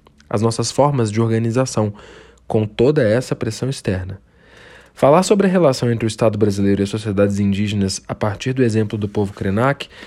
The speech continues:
surgiu como uma inspiração para contar a quem não sabe o que acontece hoje no Brasil com essas comunidades, estimadas em cerca de duzentos e cinquenta povos e aproximadamente novecentas mil pessoas, uma população menor do que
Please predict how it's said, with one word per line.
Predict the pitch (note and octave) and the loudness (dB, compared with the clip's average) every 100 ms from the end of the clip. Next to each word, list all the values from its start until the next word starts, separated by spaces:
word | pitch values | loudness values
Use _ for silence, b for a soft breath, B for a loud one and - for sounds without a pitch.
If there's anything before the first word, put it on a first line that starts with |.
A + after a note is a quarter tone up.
| B B | B B
surgiu | - C3 A#2+ C#3+ D3+ | -4 -2 2 2 2
como | D3 C#3+ | 2 2
uma | C#3+ C#3+ | 2 0
inspiração | C#3 D3+ D3+ D3+ C3 | -2 0 0 0 -2
para | A#2 A#2 | -2 -2
contar | - A2+ A2 A#2 | -2 -2 2 0
a | A2+ | 0
quem | - A#2+ | -2 -2
não | B2 A#2 | 0 -2
sabe | A#2+ - G2 G2+ | -4 -2 0 0
o | |
que | G2+ | -4
acontece | A2+ A#2 A#2 G#2 G#2 | -6 -6 -4 -4 -2
hoje | A2+ G2+ G2+ | -2 0 -2
no | G#2 | 0
Brasil | A#2 A#2 A2 A#2+ C3+ - | 0 0 0 -4 -6 -2
com | B2+ | 0
essas | B2 B2 B2+ | 0 -2 -8
comunidades, | - A#2 A#2 B2+ G#2+ G2 G2 - - B B B B | -6 -4 -4 0 0 0 -4 -14 -20 B B B B
estimadas | - - A#2 A#2+ B2 A2 | -10 -6 0 2 2 2
em | A2 | 0
cerca | - A#2 | -2 -4
de | A2+ | -4
duzentos | G#2+ A2+ C3+ C#3+ | -2 0 0 -2
e | |
cinquenta | B2+ A#2+ G#2+ - | -4 -2 -2 -2
povos | - A#2+ C3 C#3 B B B B | 2 2 2 -2 B B B B
e | B2 | 2
aproximadamente | C3 B2+ B2 A#2 B2 B2 | 2 0 2 2 2 0
novecentas | C3 A#2+ A#2 C3 C3 | 0 0 0 -4 -2
mil | A#2 B2 | 0 0
pessoas, | B2 A#2+ - G#2 G2 - B B B B B | -2 -2 0 0 0 -4 B B B B B
uma | B2 | -2
população | A#2 B2 A2+ A2 A2+ | 0 2 0 2 0
menor | B2+ C#3+ B2 C3+ - b b _ | 0 4 4 4 -2 b b _
do | B2 | -4
que | A#2+ B2 A#2+ | 0 2 0